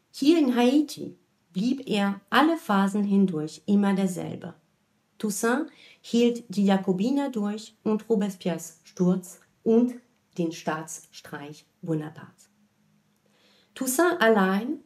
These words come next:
vermag, den Übergang von der Sklaverei in die Freiheit zu leisten. Hier kommt das weitere Zitat. Er hatte als einzelner Mensch in einigen Jahren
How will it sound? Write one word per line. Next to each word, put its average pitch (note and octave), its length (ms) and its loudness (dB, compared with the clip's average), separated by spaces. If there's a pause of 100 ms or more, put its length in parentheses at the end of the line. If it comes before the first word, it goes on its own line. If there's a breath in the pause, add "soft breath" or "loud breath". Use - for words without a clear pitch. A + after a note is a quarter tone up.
(120)
vermag, F3+ 560 2 (300)
den F3+ 160 4
Übergang F#3+ 540 0
von F3 160 -2
der E3 100 -4
Sklaverei F3 680 -2
in E3+ 160 -10
die E3 100 -12
Freiheit F3+ 580 -4
zu G3 120 -4
leisten. D3 520 -8 (760)
Hier F3 160 -10
kommt D#3+ 240 -10
das D#3+ 160 -10
weitere E3+ 300 -10
Zitat. G3+ 520 -10 (560 loud breath)
Er G#3+ 220 0
hatte C#4+ 340 2
als A3+ 240 -2
einzelner B3 460 0
Mensch G#3+ 420 -4
in G3+ 200 0
einigen B3+ 560 2
Jahren G3 420 0